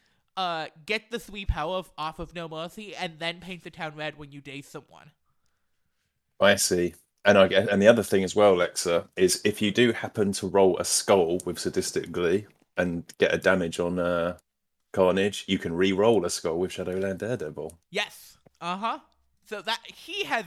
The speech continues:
Speaker 1: done a lot of work for me. In much the same vein, also, um, X twenty-three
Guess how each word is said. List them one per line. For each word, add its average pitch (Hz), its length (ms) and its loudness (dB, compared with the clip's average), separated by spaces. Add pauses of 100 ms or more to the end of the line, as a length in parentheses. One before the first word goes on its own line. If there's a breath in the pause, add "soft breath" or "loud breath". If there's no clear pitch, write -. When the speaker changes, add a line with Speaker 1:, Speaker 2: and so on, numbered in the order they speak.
Speaker 1:
done 175 360 -6
a 170 80 -12
lot 160 300 -6
of 156 100 -10
work 143 160 -12
for 160 160 -14
me. 120 180 -20 (480)
In 208 140 -10
much 247 260 -8
the 262 140 -20
same 240 280 -8
vein, 220 520 -10
also, 170 800 -8 (420)
um, 143 340 -8
X 185 160 -6
twenty-three 196 640 -10